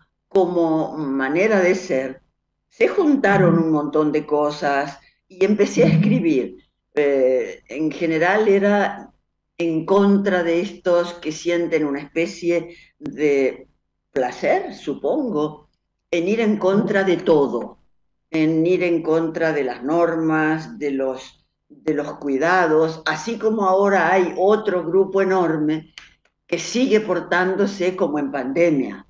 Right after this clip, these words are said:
Hay, hay algo, no sé si es una fuerza, una cierta entropía que hace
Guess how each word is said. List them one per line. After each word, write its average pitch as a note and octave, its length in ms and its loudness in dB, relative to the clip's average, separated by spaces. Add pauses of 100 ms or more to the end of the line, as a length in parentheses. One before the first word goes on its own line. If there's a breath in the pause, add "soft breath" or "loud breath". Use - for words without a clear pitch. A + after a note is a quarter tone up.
(520)
Hay, G3 280 0
hay F#3 240 0
algo, G3 920 0 (160)
no D#3+ 300 -2
sé G#3 240 0
si E3+ 220 -4
es E3+ 180 -6
una D3 220 -4
fuerza, D3 960 -2 (640)
una D3+ 280 -8
cierta F#3+ 400 2
entropía D#3+ 920 0
que E3+ 120 2
hace D#3 500 -2